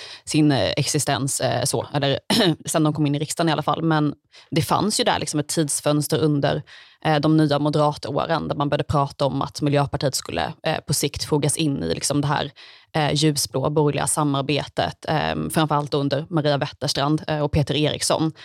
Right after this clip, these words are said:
där man tyckte att Miljöpartiet gick i en mer liberal riktning. Så det där är ju inte heller helt statiskt. Det är inte bara för att man en gång har tillhört, eh,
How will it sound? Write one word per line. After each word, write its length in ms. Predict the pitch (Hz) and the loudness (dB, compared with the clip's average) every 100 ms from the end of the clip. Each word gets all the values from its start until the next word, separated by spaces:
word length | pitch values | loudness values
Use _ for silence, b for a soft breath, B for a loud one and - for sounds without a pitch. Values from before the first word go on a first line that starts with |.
| B | B
där 260 | - 156 147 | -2 0 2
man 120 | 147 | 2
tyckte 220 | 160 - | 0 -2
att 100 | 151 | -2
Miljöpartiet 580 | 180 190 185 139 113 117 | 2 2 2 -2 -6 -4
gick 220 | 165 - | -4 0
i 20 | 226 | 0
en 100 | 170 | 2
mer 140 | 143 | 0
liberal 420 | 147 147 147 143 | 0 0 0 0
riktning. 460 | 151 - - 131 160 B B B - | -2 -4 -4 -4 -4 B B B -2
Så 60 | |
det 60 | 160 | 2
där 120 | 170 | 4
är 60 | 170 | 4
ju 60 | |
inte 140 | 185 156 | 2 0
heller 300 | 170 151 151 | 0 0 0
helt 320 | 151 139 123 | 0 -2 -2
statiskt. 720 | - - 156 135 - - - | -6 0 2 0 -2 -4 -2
Det 60 | 165 | 0
är 40 | |
inte 360 | 156 151 143 151 | 2 2 0 0
bara 280 | 151 160 151 | 0 0 0
för 80 | 147 | -2
att 60 | |
man 220 | 151 147 - | -2 -2 -2
en 200 | 170 165 | -2 2
gång 160 | 165 156 | 2 2
har 60 | |
tillhört, 540 | 143 151 139 135 135 - B B B B B | 0 -2 0 0 0 -8 B B B B B
eh, 280 | 160 - | -2 0